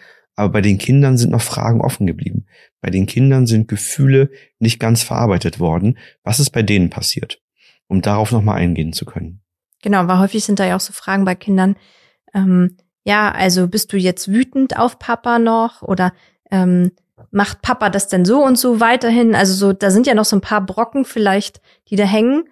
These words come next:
Speaker 2: Man sagt, okay, auch manchmal ganz abstrus, muss man wirklich sagen, weil da keine Logik hintersteckt. Man sagt, okay, das habe ich gar nicht so gesagt und gemeint, wie, ne? Aber zu sagen, gut, dass wir da noch mal drüber gesprochen haben, das ist dann Interpretation gewesen und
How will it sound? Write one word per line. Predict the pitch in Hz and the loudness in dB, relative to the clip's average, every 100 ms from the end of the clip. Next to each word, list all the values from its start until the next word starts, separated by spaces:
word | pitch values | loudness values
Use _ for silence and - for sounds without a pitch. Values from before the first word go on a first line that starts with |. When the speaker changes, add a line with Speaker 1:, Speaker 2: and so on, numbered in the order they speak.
| _ _ _ | _ _ _
Speaker 2:
Man | 196 | -2
sagt, | 190 - | -2 -4
okay, | - 240 247 | -4 0 2
auch | - 190 | 2 0
manchmal | 220 226 226 180 | 0 0 0 -2
ganz | 196 220 | 0 0
abstrus, | 143 - - 202 285 - | 0 -4 -6 -2 -2 -2
muss | 208 214 | -6 -2
man | 196 | -4
wirklich | 196 185 | -4 -6
sagen, | 185 180 254 247 | -2 -2 -2 -2
weil | 190 190 - _ _ _ _ | 0 -2 -4 _ _ _ _
da | 190 | -8
keine | - 220 | -2 0
Logik | 214 247 320 | 0 0 -2
hintersteckt. | 269 247 247 214 | -2 -4 -4 -2
Man | |
sagt, | 196 185 | -2 -4
okay, | - | -6
das | 190 - | -6 -6
habe | 196 | -8
ich | - | -8
gar | 196 202 | -4 -2
nicht | 262 | -4
so | - 202 | -6 -6
gesagt | 180 170 190 - | -6 -6 -8 -8
und | 175 | -8
gemeint, | 175 170 175 247 294 _ | -6 -4 -2 -4 -6 _
wie, | - - | -20 -10
ne? | 190 339 - | -4 -2 -2
Aber | 196 196 185 | -2 -2 -4
zu | - | -6
sagen, | 208 196 185 | -6 -4 -2
gut, | 311 - | -4 -4
dass | 196 | -6
wir | 196 | -2
da | 190 | 0
noch | 190 | 2
mal | 190 | 0
drüber | - | -2
gesprochen | 165 - 190 208 269 | -4 -4 -6 -8 -4
haben, | 269 269 302 _ _ _ | -2 -2 -4 _ _ _
das | 185 - | -10 -8
ist | - | -4
dann | 180 | -2
Interpretation | 175 180 - - - - 233 240 | -2 -4 -8 -12 -6 0 2 2
gewesen | 226 233 226 226 | 0 0 0 -2
und | 220 185 185 | 0 0 -2